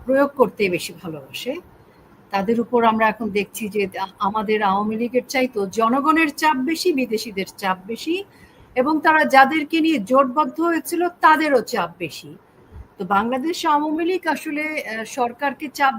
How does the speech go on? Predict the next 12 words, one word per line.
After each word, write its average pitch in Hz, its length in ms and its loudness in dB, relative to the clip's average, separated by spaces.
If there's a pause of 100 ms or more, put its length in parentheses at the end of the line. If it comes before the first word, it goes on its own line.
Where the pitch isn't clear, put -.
দেওয়ার 262 280 2
জন্য 262 300 -2
নয়, 202 380 -4 (600)
বাংলাদেশের 247 760 -4
জনগণকে 294 680 -2
নিয়ে, 320 200 -2
জনগণের 277 680 -2 (520)
মুক্তির 254 520 -6
জন্য, 294 340 -2
বাংলাদেশের 254 1000 -4
যা 233 200 0
কিছু 254 340 -18